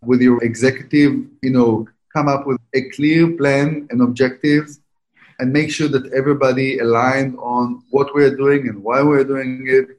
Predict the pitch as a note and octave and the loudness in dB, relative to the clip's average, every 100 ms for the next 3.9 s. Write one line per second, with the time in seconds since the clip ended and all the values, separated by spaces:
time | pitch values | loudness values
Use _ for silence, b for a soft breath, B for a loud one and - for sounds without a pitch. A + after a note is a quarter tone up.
0 | _ _ _ - - C#3 B2+ C#3+ C#3 C#3+ | _ _ _ -12 -4 -4 0 0 0 -2
1 | C3 C3+ C3 B2 B2 _ _ _ _ _ | -2 -2 -2 -4 -6 _ _ _ _ _
2 | C#3+ - E3+ F3 E3+ E3 D#3 D3 C#3 C3+ | -8 -2 2 2 2 2 0 0 -2 0
3 | C3 C3+ C#3 C3+ C3 B2+ B2 A#2+ A#2 | 2 2 2 0 0 4 4 2 -4